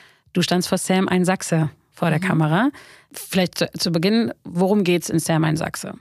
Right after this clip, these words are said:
Speaker 2: Also Sam ein Sachse wird auch eine ostdeutsche Geschichte genannt. Sam Mefire ist ein Mann, der in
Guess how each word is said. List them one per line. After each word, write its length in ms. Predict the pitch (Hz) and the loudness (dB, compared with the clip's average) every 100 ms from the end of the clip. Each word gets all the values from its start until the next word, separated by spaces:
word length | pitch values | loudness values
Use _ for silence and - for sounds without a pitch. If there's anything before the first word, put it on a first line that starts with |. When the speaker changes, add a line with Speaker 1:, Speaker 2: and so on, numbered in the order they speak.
| _ _ _ _ - | _ _ _ _ -6
Speaker 2:
Also 160 | 190 185 | -4 -2
Sam 300 | 277 208 202 | 0 2 2
ein 180 | 190 190 | 2 2
Sachse 720 | 185 196 - 196 190 185 180 - _ _ | 2 0 -2 0 2 2 2 -2 _ _
wird 160 | 180 175 | -2 0
auch 140 | 185 190 | 0 2
eine 220 | 185 170 | 0 0
ostdeutsche 540 | 202 196 - 160 160 170 | -2 -2 0 0 0 -2
Geschichte 520 | 175 - 170 - 170 | -2 -2 -2 -2 -6
genannt. 520 | - 180 175 175 - - | -4 -4 -2 -4 -8 -12
Sam 420 | - 185 185 185 | -4 0 2 2
Mefire 640 | 180 - 202 220 226 214 - - - - - - _ - | 0 0 0 2 2 0 -2 -20 -20 -20 -20 -20 _ -4
ist 560 | 196 190 - - - - | 0 0 -2 -8 -8 0
ein 200 | 175 175 | 2 4
Mann, 200 | 175 175 | 4 4
der 320 | 170 165 151 | 4 2 2
in 540 | 165 165 160 156 165 | 2 2 2 2 0